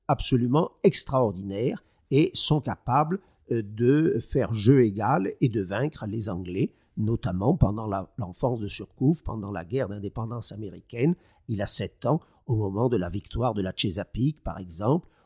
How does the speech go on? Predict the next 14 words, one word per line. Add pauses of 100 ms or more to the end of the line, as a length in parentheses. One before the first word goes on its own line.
au
moment
des
victoires, (280)
euh,
de
l'amiral
Comte
de
Grasse, (220)
au
moment
des
victoires